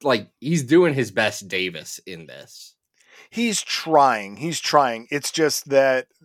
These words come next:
Speaker 2: because this is a, a Mojo story, um, we do have a lot of sort of almost, like, Excalibur-esque hijinks going on, especially in the second issue, that I feel like Alan Davis
Speaker 1: I would, I would say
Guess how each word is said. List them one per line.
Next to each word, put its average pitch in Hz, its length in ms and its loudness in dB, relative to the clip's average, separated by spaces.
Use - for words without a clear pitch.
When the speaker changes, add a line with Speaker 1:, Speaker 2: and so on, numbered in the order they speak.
Speaker 2:
because 170 520 2
this 160 180 -2
is 131 180 -4
a, 117 340 -2
a 123 80 -8
Mojo 123 500 -6
story, 95 640 -14
um, 113 520 -4
we 127 180 -8
do 156 280 -6
have 147 200 2
a 143 40 6
lot 120 520 2
of 110 200 -10
sort 127 320 -6
of 110 240 -10
almost, 294 380 -4
like, 147 260 -4
Excalibur-esque 139 1080 -2
hijinks 165 680 -8
going 208 260 -4
on, 214 180 -2
especially 151 480 -6
in 135 100 -8
the 123 80 -6
second 127 360 -4
issue, 220 360 -8
that 147 300 2
I 151 80 2
feel 247 200 2
like 240 140 4
Alan 175 300 2
Davis 143 640 0
Speaker 1:
I 165 120 2
would, 214 320 -4
I 175 140 2
would 202 280 -4
say 127 600 0